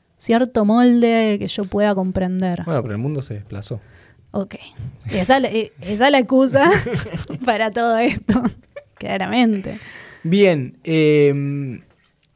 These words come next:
Speaker 2: siguen el camino, ellos quieren recuperar el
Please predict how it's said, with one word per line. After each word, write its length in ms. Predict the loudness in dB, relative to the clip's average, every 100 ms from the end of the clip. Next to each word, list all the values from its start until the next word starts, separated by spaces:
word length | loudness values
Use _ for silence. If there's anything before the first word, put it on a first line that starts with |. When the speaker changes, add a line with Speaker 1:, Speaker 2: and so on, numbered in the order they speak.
| _ _ _ _ -10
Speaker 2:
siguen 300 | 0 2 4
el 80 |
camino, 340 | 4 4 4 4
ellos 320 | 2 -4 -8 -4
quieren 260 | 0 0 0
recuperar 500 | -2 0 2 2 2
el 840 | -2 -6 -8 -10 -10 -14 -16